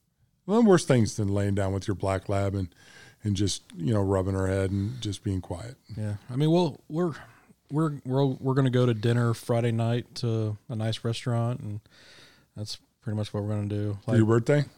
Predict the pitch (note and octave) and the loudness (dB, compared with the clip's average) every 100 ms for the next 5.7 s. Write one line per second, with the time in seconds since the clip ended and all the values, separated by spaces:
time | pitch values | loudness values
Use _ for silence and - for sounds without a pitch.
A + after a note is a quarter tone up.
0 | _ G3+ F#3+ E3 - _ C#3+ - D#3 D#3 | _ 2 2 2 -4 _ 2 4 6 6
1 | F3+ - - G#2+ G#2+ - B2+ B2 B2 G2+ | 4 0 -6 -4 -4 -2 2 6 6 4
2 | - - - - - D#3 C#3 - D3+ F3+ | -2 -18 -20 -20 -4 2 2 4 2 2
3 | B3+ A#3 - - - _ _ _ _ _ | -2 -4 -6 -10 -14 _ _ _ _ _
4 | _ - C#3+ - B2+ B2 A#2+ - - - | _ -2 -2 2 0 0 -6 -14 -16 -16
5 | - F#3 B2 - C3+ - F3 | -6 -2 0 0 0 0 -6